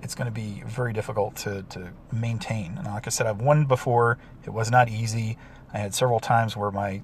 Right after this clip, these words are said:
supply went to zero <laughs> and my troops suffered accordingly, but I still managed to, to win by that point,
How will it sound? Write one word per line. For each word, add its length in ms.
supply 400
went 200
to 80
zero 540
<laughs> 20
and 100
my 280
troops 580
suffered 420
accordingly, 540
but 160
I 60
still 260
managed 420
to, 120
to 160
win 240
by 140
that 200
point, 300